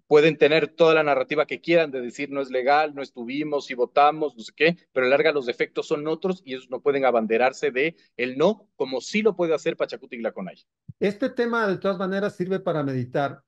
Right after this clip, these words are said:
Speaker 2: Eh, la Revolución Ciudadana, ¿cómo hace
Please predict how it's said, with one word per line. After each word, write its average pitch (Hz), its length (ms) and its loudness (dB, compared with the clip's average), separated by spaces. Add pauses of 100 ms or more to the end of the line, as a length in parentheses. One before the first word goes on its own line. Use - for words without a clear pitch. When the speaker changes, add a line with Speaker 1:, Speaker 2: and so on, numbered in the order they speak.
(140)
Speaker 2:
Eh, 127 520 -4 (460)
la 143 300 -6
Revolución 147 480 -8
Ciudadana, 190 600 -2 (180)
¿cómo 220 460 -2
hace 185 500 -6